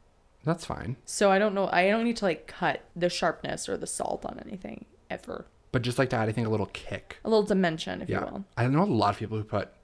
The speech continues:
Speaker 1: um, s-, just sriracha on their popcorn.
Speaker 2: That
Speaker 1: And
Speaker 2: seems
Speaker 1: that's not
Speaker 2: gross
Speaker 1: for
Speaker 2: to
Speaker 1: me.
Speaker 2: me. No,
Speaker 1: No.
Speaker 2: I like sriracha, but no,
Speaker 1: Me
Speaker 2: thank
Speaker 1: too.
Speaker 2: you.
Speaker 1: What was the other thing I was thinking of? Not chili powder.
Speaker 2: Well, I, I'm sure people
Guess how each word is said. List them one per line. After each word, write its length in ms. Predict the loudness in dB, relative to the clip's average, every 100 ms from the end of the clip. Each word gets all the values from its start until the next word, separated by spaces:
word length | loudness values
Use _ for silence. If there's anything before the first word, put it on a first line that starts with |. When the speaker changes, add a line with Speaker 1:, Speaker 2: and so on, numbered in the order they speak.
| _ -8
Speaker 1:
um, 140 | -6
s-, 100 | -4
just 240 | -4 -2
sriracha 540 | -2 -2 -2 -6 -8 -10 -8
on 100 | -6
their 120 | -6
popcorn. 480 | -8 -8 -6 -6 -2
Speaker 2:
That 280 | -2 0 4
Speaker 1:
And 80 | 6
Speaker 2:
seems 40 |
Speaker 1:
that's 200 | 6 6
not 60 | 2
Speaker 2:
gross 140 | 2
Speaker 1:
for 60 | -2
Speaker 2:
to 60 |
Speaker 1:
me. 160 | -2 -4
Speaker 2:
me. 100 | -8 _
No, 300 | -4 -2 -2 2
Speaker 1:
No. 100 | 2
Speaker 2:
I 40 |
like 180 | 4 0
sriracha, 500 | 0 2 0 0 -2
but 100 | -2
no, 80 | -2
Speaker 1:
Me 40 |
Speaker 2:
thank 200 | -2 -4
Speaker 1:
too. 60 | -6
Speaker 2:
you. 160 | -6 -12 _ -6
Speaker 1:
What 140 | -4
was 120 | -4 -4
the 60 | -4
other 200 | -4 -6
thing 200 | -6 -8
I 40 |
was 80 | -8
thinking 260 | -12 -14
of? 140 | -10 -6
Not 160 | -6 -6
chili 260 | -10 -14
powder. 420 | -14 -14 -12 -12 -6
Speaker 2:
Well, 140 | -2
I, 140 | 0 0
I'm 100 | -2
sure 200 | 0 -2
people 180 | -2